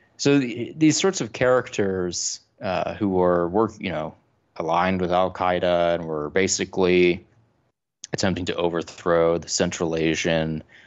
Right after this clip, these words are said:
post-Soviet Central Asian governments, uh, in the nineties, and were probably involved in, uh, conflicts in the Caucasus. Uh, it's pretty widespread. Um, and I think you and I, well, you and I were chatting earlier, and you mentioned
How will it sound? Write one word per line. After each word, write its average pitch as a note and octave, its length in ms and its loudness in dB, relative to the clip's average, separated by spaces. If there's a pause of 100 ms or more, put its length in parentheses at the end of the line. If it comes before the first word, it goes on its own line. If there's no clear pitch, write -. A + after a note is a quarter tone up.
post-Soviet F2+ 720 2
Central E2 380 -2
Asian E2 400 0
governments, F2 760 0 (600)
uh, C#2+ 420 -4
in D2+ 100 -8
the D#2 80 -2
nineties, E2 800 0
and D2+ 200 -10
were D#2 100 -10
probably E2 420 2
involved D#2+ 580 0
in, D2 340 -8 (640)
uh, - 220 -4 (100)
conflicts F2 480 -4
in E2 60 -8
the D#2+ 80 -6
Caucasus. D#2 880 -6
Uh, G1+ 220 -10 (180)
it's B2 480 -8
pretty A#3+ 240 4
widespread. E2 960 0 (560)
Um, - 160 -10 (800)
and A#2+ 100 2
I B2+ 60 2
think A3 160 0
you C3+ 160 4
and C3 100 2
I, A#2 40 0
well, A2 140 -2
you C3 160 0
and F#3 80 -2
I A#2+ 120 0
were F#2+ 80 -2
chatting G2 340 0
earlier, G2 300 4
and F2 100 -4
you G2 100 -2
mentioned F2+ 600 -2